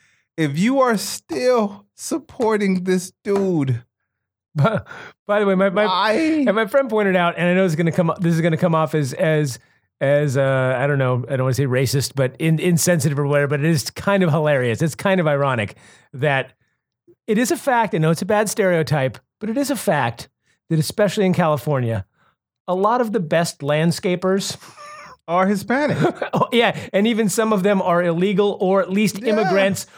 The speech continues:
Speaker 2: recent first-generation immigrants. All the people you're deporting
Speaker 1: Did you ever see
Speaker 2: probably
Speaker 1: the
Speaker 2: would have raked those leaves, bro.
Speaker 1: Did you ever see the, uh, the, the,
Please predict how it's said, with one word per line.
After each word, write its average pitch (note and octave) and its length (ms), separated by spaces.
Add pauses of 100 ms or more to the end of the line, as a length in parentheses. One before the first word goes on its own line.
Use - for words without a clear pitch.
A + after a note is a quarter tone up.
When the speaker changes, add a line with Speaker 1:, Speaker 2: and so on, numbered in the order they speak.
(160)
Speaker 2:
recent G#3 560
first-generation G3+ 840
immigrants. F#3 460 (400)
All C#4 140
the D4 100
people A#3+ 280
you're G#3 180
deporting F3+ 720 (220)
Speaker 1:
Did E3 160
you C4 80
ever E4+ 120
see F#4 40
Speaker 2:
probably F#4 220
Speaker 1:
the D4 80
Speaker 2:
would C#4+ 100
have G3+ 120
raked D4 260
those G3 320
leaves, C3+ 320
bro. C#3 180
Speaker 1:
Did E3+ 60
you G3+ 80
ever F3+ 140
see G#3 180
the, F3 200
uh, D3 460
the, C3 300
the, B2 480